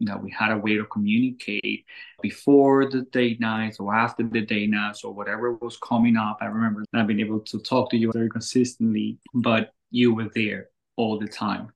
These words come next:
And I think that made a, a lot of difference to know that we're not by ourselves, that you could be in a shell thinking, "Oh my God, I don't feel good," or, "This is not working."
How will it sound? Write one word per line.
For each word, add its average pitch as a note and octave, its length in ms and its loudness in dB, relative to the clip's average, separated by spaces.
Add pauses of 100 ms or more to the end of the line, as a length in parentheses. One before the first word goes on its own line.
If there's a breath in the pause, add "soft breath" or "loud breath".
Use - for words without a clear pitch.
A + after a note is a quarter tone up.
(120)
And G2+ 240 0
I G2 160 -8
think A2+ 240 2
that A2+ 160 4
made A2+ 180 4
a, G2+ 220 -6
a G#2+ 100 -6
lot G#2 240 -2
of G2 100 -8
difference G2+ 440 -8
to G#2+ 60 -6
know G#2 200 -4
that G#2+ 180 -2
we're A2 100 -8
not A#2+ 280 0
by G#2+ 140 0
ourselves, - 600 -10 (460 loud breath)
that G2 600 0 (100)
you A#2 160 -2
could A#2+ 180 0
be A#2 220 0
in A#2 140 6
a A2+ 40 4
shell A2 480 -2
thinking, G#2+ 300 -4
"Oh A2+ 160 0
my G#2 100 -8
God, G#2+ 300 0
I G#2+ 80 -8
don't G2+ 120 -8
feel A2 120 -8
good," B2 400 2
or, G#2 180 -4
"This - 160 -18
is - 180 -18
not G2+ 280 -6
working." B2 640 2